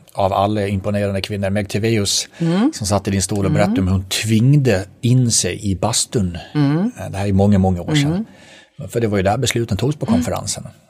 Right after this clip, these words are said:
Speaker 2: Den är ju svår då. För det händer ju också att det blir lite dålig stämning i bastun och tystnar när man kommer in.
Speaker 1: Mm.
Speaker 2: Eh, jag har också, jag har också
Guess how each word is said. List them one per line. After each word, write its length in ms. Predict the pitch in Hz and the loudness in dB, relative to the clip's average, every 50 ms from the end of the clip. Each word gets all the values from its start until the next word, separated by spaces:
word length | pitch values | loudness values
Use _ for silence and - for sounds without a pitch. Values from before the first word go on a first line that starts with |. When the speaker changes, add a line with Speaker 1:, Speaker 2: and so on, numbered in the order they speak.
| _ - _ _ | _ -20 _ _
Speaker 2:
Den 200 | 196 196 202 220 | 0 2 4 4
är 40 | 233 | 4
ju 100 | 247 226 | 4 2
svår 360 | - - - 339 - 87 - | 0 0 2 2 2 2 2
då. 180 | - - 196 196 - - - _ _ _ _ _ _ _ - | 2 0 -2 -2 -4 -14 -20 _ _ _ _ _ _ _ -6
För 60 | 202 | -4
det 80 | 202 208 | -2 0
händer 360 | 202 196 220 214 202 196 196 | 2 2 2 2 2 0 0
ju 100 | 190 185 | 0 0
också 320 | 185 185 180 - - 240 | 0 -2 -2 -2 -2 0
att 160 | 247 247 240 - | 0 -2 -2 -4
det 80 | 226 | -4
blir 340 | 180 170 165 156 151 156 151 - - - _ | 0 2 2 2 2 0 -4 -10 -18 -20 _
lite 280 | - 190 208 196 - 170 | -2 -2 0 0 0 0
dålig 260 | 165 170 160 156 156 | 2 2 0 0 -2
stämning 500 | - - 165 156 147 147 147 151 151 156 | -2 -2 -2 0 0 0 0 0 0 0
i 40 | 147 | 0
bastun 460 | 147 151 147 - - - - - 135 | 0 -2 -2 -2 -2 0 0 0 0
och 220 | 139 143 - - - | -4 -6 -8 -6 -2
tystnar 640 | - 175 151 - - - 277 294 302 - 151 143 - - - - - - - - - _ | -2 -2 -2 -2 -2 2 2 4 4 2 0 -2 -6 -12 -20 -20 -20 -20 -20 -20 -20 _
när 160 | _ 160 151 143 | _ 0 2 2
man 260 | 139 143 139 135 131 | 2 2 0 -2 -2
kommer 240 | - 135 131 135 170 | -2 -2 -2 0 -2
in. 300 | 226 - - - - - - | -2 -4 -4 -6 -6 -2 0
Speaker 1:
Mm. 160 | 110 101 95 95 95 - - - - - _ _ _ _ _ _ - | 0 2 0 -2 -6 -12 -20 -20 -20 -20 _ _ _ _ _ _ -2
Speaker 2:
Eh, 240 | 147 139 135 135 135 131 - | 0 0 0 -2 -4 -6 0
jag 100 | - 190 | 2 4
har 100 | 208 208 | 4 4
också, 380 | 208 196 - - 196 185 175 - - | 4 2 0 0 0 0 0 0 2
jag 180 | 196 202 196 | 2 4 4
har 140 | 190 190 185 | 4 4 4
också 380 | 175 170 - - 175 165 - | 2 0 -2 -4 -4 -4 -4